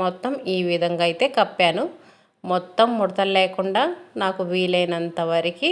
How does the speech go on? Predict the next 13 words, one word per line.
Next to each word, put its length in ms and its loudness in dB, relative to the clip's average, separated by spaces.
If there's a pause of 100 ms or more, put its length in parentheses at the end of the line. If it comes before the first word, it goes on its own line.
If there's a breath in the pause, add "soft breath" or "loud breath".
(140)
ఇంక 140 -2 (160)
ఈ 20 0 (100)
విధంగా 380 -2
అయితే 160 2 (120)
నీట్‌గా 400 0
అయితే 280 0
వేసాను. 480 0 (580 loud breath)
ఈ 20 -2 (100)
సామాన్లు 500 2
అనేది 280 2 (100)
ఎక్కువ 300 -6
శాతం 280 0 (120)
వాడవలండి. 640 2